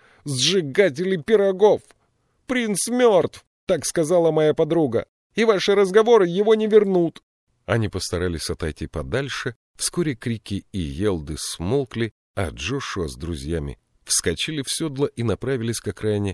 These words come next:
Гадринсетта. «Во всяком случае, теперь мы точно знаем, где находится скала прощания», сказал Джошуа, когда они проехали некоторое расстояние. «Мы узнали гораздо больше, ваше высочество»,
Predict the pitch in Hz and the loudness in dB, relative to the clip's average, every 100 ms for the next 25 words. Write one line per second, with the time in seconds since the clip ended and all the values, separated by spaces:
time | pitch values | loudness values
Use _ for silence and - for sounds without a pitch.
0 | - 101 110 82 92 82 - - 55 _ | -6 -4 -2 -2 -4 -4 -6 -8 -10 _
1 | - - _ _ _ _ - - 95 - | -20 -20 _ _ _ _ -12 -4 -2 0
2 | 139 117 - 127 - 120 - 120 117 117 | 0 -2 -2 -4 -2 -4 -4 -2 0 -2
3 | - 139 - 110 90 90 120 113 95 101 | -4 -6 -4 -2 -2 -2 0 0 -2 -2
4 | 107 - 110 98 - 101 - 95 95 - | -2 -2 -4 -4 -6 -6 -4 -2 -2 -2
5 | 95 - 107 76 50 - _ _ - - | -4 -4 -4 -6 -8 -18 _ _ -12 -8
6 | 76 73 69 53 73 110 - 101 90 _ | -6 -6 -6 -8 -8 -6 -6 -6 -6 _
7 | _ 90 71 131 139 120 - 95 87 98 | _ -8 -4 -2 0 0 -2 -4 -6 -6
8 | 87 82 80 - - 69 60 - - 67 | -6 -6 -6 -10 -12 -10 -10 -10 -10 -10
9 | 55 50 50 50 _ _ _ _ _ - | -10 -12 -18 -20 _ _ _ _ _ -14
10 | 147 190 139 107 135 147 135 110 127 123 | -4 0 2 2 2 4 4 4 2 0
11 | 90 123 139 170 - - 123 110 - - | 0 0 2 -2 -2 -6 -6 -8 -10 -10
12 | 53 - 55 - - 50 50 | -10 -10 -8 -8 -8 -10 -16